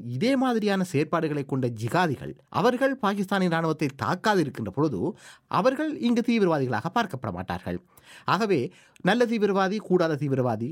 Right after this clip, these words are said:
நல்ல தலிபான், கெட்ட தலிபான் என்ற ஒரு வகை நிலைப்பாடு இங்கு பாகிஸ்தானில் இன்னமும் இருக்கின்றது. இந்த கருத்தை பாகிஸ்தானின் கொள்கை வகுப்பாளர்களும் கொண்டிருக்கின்றார்கள். ஆகவே இவற்றை அடிப்படையாக கொண்டுதான் இனி என்ன நடக்கும் என்பதை நாம் பொறுத்திருந்து பார்க்க வேண்டும்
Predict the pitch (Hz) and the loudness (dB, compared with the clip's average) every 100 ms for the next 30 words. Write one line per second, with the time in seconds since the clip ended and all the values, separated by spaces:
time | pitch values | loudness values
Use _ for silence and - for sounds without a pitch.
0 | 175 123 160 220 185 170 147 156 185 156 | -8 -2 0 2 2 2 0 -2 -2 -2
1 | 185 147 123 110 110 170 175 156 147 131 | 0 0 0 -2 -2 0 2 2 0 0
2 | 131 165 139 101 180 185 175 180 175 127 | 0 0 -2 -2 -2 -2 -2 -2 -2 -4
3 | 123 180 185 214 131 92 95 87 85 87 | -4 -2 0 0 0 -4 -8 -8 -8 -8
4 | _ _ - - 180 180 - 175 196 247 | _ _ -20 -6 0 0 2 -2 -2 -4
5 | 240 147 175 202 190 170 170 - 180 226 | -2 -2 -2 -2 -2 -2 -2 -2 -2 0
6 | 208 139 139 127 113 98 131 185 135 - | 0 0 0 -2 -4 -6 -2 0 -2 -4
7 | 92 85 - 92 - _ - - 135 143 | -8 -6 -6 -8 -10 _ -12 -4 -2 0
8 | 185 220 123 160 208 233 175 160 165 131 | -2 -4 -2 0 2 2 2 2 0 0
9 | 127 110 120 117 143 92 - - - 190 | 0 -2 -4 0 0 -2 -10 -14 -2 2
10 | 220 170 147 131 143 123 110 120 127 123 | 4 2 2 0 -2 -2 -2 0 0 0
11 | 117 90 190 175 120 101 98 92 80 78 | -4 -2 -2 0 -2 -4 -6 -6 -8 -8
12 | 82 | -10